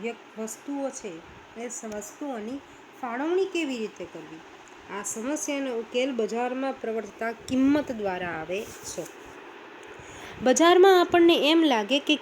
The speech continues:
કિંમત ઉત્પાદકો દ્વારા નક્કી થતી હોય છે, પરંતુ પેઢીઓ ઈચ્છે તે કિંમત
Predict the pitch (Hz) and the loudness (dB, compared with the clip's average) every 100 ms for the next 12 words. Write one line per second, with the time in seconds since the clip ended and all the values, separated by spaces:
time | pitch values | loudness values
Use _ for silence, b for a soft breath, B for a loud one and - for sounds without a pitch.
0 | - 277 277 339 - 254 - 302 302 320 | 2 4 6 4 2 -4 0 2 4 4
1 | 320 285 302 302 294 285 302 285 294 294 | 4 4 4 4 2 2 -2 2 0 2
2 | 269 294 277 294 339 - - - - 294 | 2 2 2 -2 -6 -12 -18 -4 4 6
3 | 277 202 277 311 B B - 277 285 285 | 4 2 -2 -2 B B -2 4 4 8
4 | 339 349 339 349 - 254 254 277 - 269 | 8 8 6 4 4 4 4 0 2 4
5 | 294 | 4